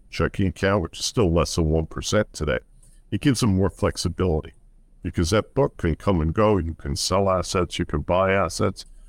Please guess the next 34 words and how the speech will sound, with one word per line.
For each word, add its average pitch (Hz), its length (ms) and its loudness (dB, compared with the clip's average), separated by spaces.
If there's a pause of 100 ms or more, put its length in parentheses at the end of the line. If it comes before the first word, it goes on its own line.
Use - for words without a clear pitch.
(160)
So - 180 -2
the 98 80 2
credit - 280 0
card 117 240 -2
business 98 440 2
is 82 220 -2
a 87 100 -4
very 113 260 0
much 101 240 0
capital 92 460 0
markets, 85 720 0 (800)
mark 101 280 2
to 107 100 0
market 92 400 2
every 82 260 2
day 82 280 2
kind 80 300 -2
of - 120 -6
business. - 600 -6 (560)
Uh, 76 300 -2
it's - 220 -2
not 98 200 2
like 90 220 0
the 80 80 0
lending 78 400 0
business 73 520 -2
at, 73 120 -4 (100)
say, 73 200 -2
Bank 73 340 -6
of 73 80 -2
America, 76 440 0
where 71 160 0
they 71 180 0
keep - 460 -4